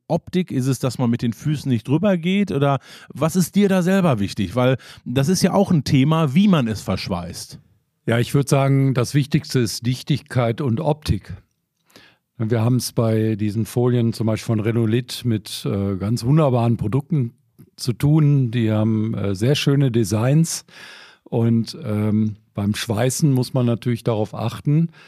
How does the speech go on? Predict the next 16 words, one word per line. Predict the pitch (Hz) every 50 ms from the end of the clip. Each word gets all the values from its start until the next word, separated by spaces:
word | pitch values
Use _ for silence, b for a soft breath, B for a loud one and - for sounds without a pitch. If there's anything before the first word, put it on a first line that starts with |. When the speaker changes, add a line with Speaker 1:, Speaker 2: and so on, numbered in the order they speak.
| B B B B
Speaker 2:
dass | _ 113 107 - -
man | 113 110 107 101
das, | 98 104 101 - - - -
äh, | - - 110 98 98 98
sauber | 90 90 101 117 139 139 135 117
hinbekommt. | 101 117 113 117 123 143 127 - - 139 139 160 185 190 - - - b b b b b b b b b b b
Und, | - - 131 113 117 117 113 113 113 107 - - -
äh, | 165 156 113 104 104 104 107 104 101
dazu | 85 - 110 113 120 - - - 131
bieten | 117 104 117 123 - 131
natürlich | 120 113 107 - 123 113 -
unsere | 135 120 120 120 113 104 107 104 104 104
Geräte | 95 - 110 92 98 107 110 113 - 123 113
entscheidende, | 110 104 104 101 - - 110 110 113 113 113 113 110 107 107 104 101 - _ 196 -
entscheidende | - 104 - - 107 101 101 107 107
Vorteile. | - - 117 107 107 - - 104 92 90 90 87